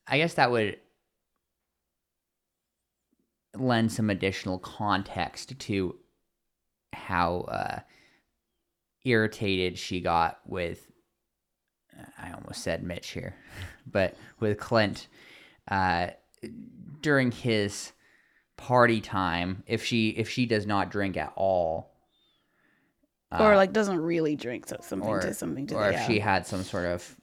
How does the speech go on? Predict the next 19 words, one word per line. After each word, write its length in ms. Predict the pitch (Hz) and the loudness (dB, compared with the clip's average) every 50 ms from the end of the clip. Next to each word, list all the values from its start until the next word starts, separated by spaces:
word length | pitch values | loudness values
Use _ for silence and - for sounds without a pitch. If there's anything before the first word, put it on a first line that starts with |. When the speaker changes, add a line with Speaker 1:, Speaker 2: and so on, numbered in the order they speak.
| _ _ _ _ _ _ - | _ _ _ _ _ _ -18
Speaker 1:
you 120 | - 85 - | -14 -12 -12
know, 240 | - - - - - - _ _ _ _ _ _ _ _ _ - | -10 -12 -12 -14 -16 -20 _ _ _ _ _ _ _ _ _ -6
relative 800 | 113 110 107 101 98 98 95 - - 98 92 87 85 85 - - | 0 4 4 6 6 4 2 -2 -2 -2 0 0 0 0 -4 -6
who, 380 | - 101 87 82 82 82 82 - _ _ _ _ _ _ _ _ _ _ _ _ _ _ _ _ _ _ _ - | -4 -2 -2 -2 -2 -4 -6 -10 _ _ _ _ _ _ _ _ _ _ _ _ _ _ _ _ _ _ _ -18
uh, 60 | - 104 - - - - | -16 -14 -14 -16 -16 -14
succumbed 680 | 92 - - 113 101 - - 120 107 101 98 95 - - | -12 -8 -6 -6 -6 -2 0 2 2 2 2 -2 -4 -8
to 180 | - - 107 95 | -8 -4 -2 0
addiction. 600 | 92 85 87 85 87 - - - 104 92 85 85 | 0 0 0 -2 -2 -2 -4 -4 -2 -2 -2 0
I 140 | 82 82 80 | 0 -2 -2
don't, 160 | 80 76 - - - | -4 -6 -8 -10 -8
I 120 | 82 82 | -8 -6
don't 120 | 80 82 | -6 -8
know, 180 | 80 - 50 - - | -10 -10 -10 -10 -8
but, 200 | - 82 - - _ _ _ _ _ _ _ _ _ _ _ _ _ _ _ _ _ - | -8 -10 -10 -12 _ _ _ _ _ _ _ _ _ _ _ _ _ _ _ _ _ -2
hmm, 200 | 147 147 131 123 - - - - - - - - - - - | 2 2 2 2 2 -2 -12 -16 -18 -20 -20 -20 -20 -14 -10
man, 280 | 101 85 82 78 78 - - - - - - _ _ _ _ _ _ _ _ _ _ _ - | -8 -6 -6 -8 -8 -12 -16 -20 -20 -20 -20 _ _ _ _ _ _ _ _ _ _ _ -6
what 160 | - 113 107 | -2 -2 0
a 40 | 98 | 0
letdown. 480 | 87 82 80 - - 78 71 73 92 | 0 -2 -4 -6 -6 -6 -6 -6 -8